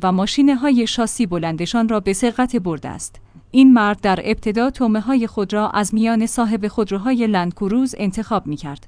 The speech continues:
افرادی که ماشین‌های مدل بالای خود از دبی سفارش داده و نتوانسته بودند درایران برای آن پلاک بگیرند. متهم پس از آنکه به سراغ این افراد می‌رفت،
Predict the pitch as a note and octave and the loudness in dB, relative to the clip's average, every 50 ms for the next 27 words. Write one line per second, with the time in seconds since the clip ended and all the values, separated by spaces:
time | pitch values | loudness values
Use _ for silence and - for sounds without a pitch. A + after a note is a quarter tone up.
0 | - _ - B3+ C4+ - - E4 E4 D#4 C#4+ - B3 A3+ G#3 G#3 - - C4 B3 | -14 _ 0 0 2 2 0 0 0 0 0 2 2 2 2 2 2 4 4 4
1 | A#3 C4+ D4+ B3+ C4+ A#3+ A3+ G3+ F3+ G3 F#3+ F#3+ F#3+ F3 F#3+ F#3 F3+ F3+ E3 F3 | 4 2 2 2 2 2 2 2 0 0 -2 -2 -2 -2 -2 -2 -2 -2 -4 -6
2 | E3+ - - A3 G#3 - - G3+ G3 G3 - F#3+ F3 E3 G3+ A#3+ C4 B3 - B3 | -6 -4 -2 -4 -2 -2 -2 -2 -2 -2 -4 -4 -2 0 0 0 0 0 0 -2
3 | A3 - G3+ F3+ F#3+ G3 - - - - - E3+ E3+ E3 F3 G3 G3 G3 G#3+ A#3 | -2 -2 -2 -2 -2 -4 -4 -4 -4 -4 -4 -4 -4 -4 -2 -2 0 0 -2 -2
4 | - A#3+ G3 F3+ F3 E3+ E3 - - G3 E3 F3 E3+ F3+ F#3 F#3+ G3 F#3 F#3 F3+ | -2 -2 -2 -2 -4 -6 -6 -6 -6 -6 -6 -6 -4 -4 -2 -2 -4 -4 -6 -4
5 | G3+ F#3+ F#3 G3 G3 F#3+ F#3 G3 A#3+ C4 B3+ B3 A#3 A#3 B3 C4 A#3+ B3 - - | -2 -2 -2 -2 -2 -2 -2 0 2 4 4 4 2 2 2 0 0 0 0 0
6 | G3+ G3 F#3 - G3+ F#3 F#3 F#3+ F#3+ - - E3 D3 C#3 D3+ - C#3 C3+ - - | 0 0 -2 -2 -2 -2 -2 -4 -4 -6 -8 -10 -8 -8 -10 -10 -10 -10 -12 -14
7 | - - - - - A#3 B3 B3 - D4 C4+ B3 C#4 C4+ B3+ - A3+ G#3 - G#3+ | -16 -20 -20 -8 0 0 0 2 2 0 2 4 4 4 4 2 -2 -2 -2 -2
8 | G3 F#3 F#3 F3 F3 E3 - G#3 F#3 F3+ F#3+ F#3+ - - G3+ G#3 A3 B3 A#3 G3 | -2 -2 -2 -4 -4 -2 -4 -2 -2 -2 -2 -2 -2 -2 -2 -2 0 0 0 0
9 | A3+ A3 F#3 F#3+ G3 - - G#3 F#3 F#3+ F3+ E3 D#3 D#3+ D#3+ E3 - - - | 0 0 0 0 -2 -2 -4 -4 -4 -2 -4 -4 -4 -4 -4 -6 -6 -10 -16